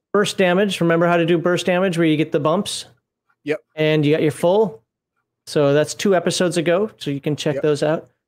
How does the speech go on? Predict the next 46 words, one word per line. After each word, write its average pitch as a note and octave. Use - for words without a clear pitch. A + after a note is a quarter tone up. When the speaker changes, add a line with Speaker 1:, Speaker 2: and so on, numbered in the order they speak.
Speaker 1:
Q A#3
is A#3
quantity G#3
the G3+
weapon F#3+
is E3+
capable F3+
of E3+
firing F#3
with F#3
its D#3
standard E3
ammo D3+
supply. B2+
So D#3
those F#3
are A#3
kind G#3+
of F#3
things F3+
we're F3
gonna D#3+
look D#3
at. C3+
There's E3
one A#3
weapon. G#3
Ah, B2
there D#3
we B2
go. A#2+
Finally, G3
the B2
pl-, -
Thwackum G#3
Stick. A#2+
So F3
Thwackum C4
Stick C4+
does F#3+
two D#4
D D#4
six C4
plus A3
two A3+
damage. F#3+